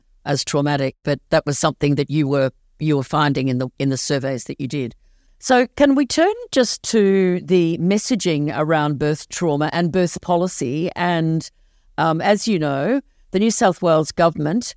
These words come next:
for the focus was and what they described and the way they packaged and messaged, uh, birth policy was in terms of it, you know, pushing women into what they termed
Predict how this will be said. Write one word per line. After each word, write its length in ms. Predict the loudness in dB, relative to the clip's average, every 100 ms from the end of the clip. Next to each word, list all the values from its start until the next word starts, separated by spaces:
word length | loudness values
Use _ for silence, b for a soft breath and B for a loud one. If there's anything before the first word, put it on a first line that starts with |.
| _ -10
for 200 | 0 0
the 120 | 2
focus 460 | 2 2 2 -2 0
was 420 | 2 2 2 0
and 240 | 0 0 0
what 220 | -2 0
they 480 | -2 0 0 -2 -6 _ _ -4
described 800 | -4 -2 0 2 2 0 -2 -2
and 180 | -2 0
the 60 |
way 200 | 2 2
they 260 | 2 0 -2
packaged 600 | -2 -4 -2 -4 -4 -6
and 160 | -2 -2
messaged, 560 | -2 -2 -4 -6 -14 -16 _ _ _ -4
uh, 180 | -2 0
birth 380 | 2 0 -2
policy 500 | -2 0 0 0 -2
was 300 | 0 0 0
in 140 | 0 -2
terms 500 | 0 0 0 -2 -2
of 260 | 0 0 -2
it, 160 | -4 -4 _ _ -4
you 80 |
know, 200 | -2 -2 -4 _ _ -4
pushing 400 | -2 0 0 2
women 360 | 0 2 0
into 720 | 0 -2 -2 0 0 0 -2 -6 _ _ _ -4
what 240 | -2 0
they 120 | 0
termed 500 | 0 0 2 2 -2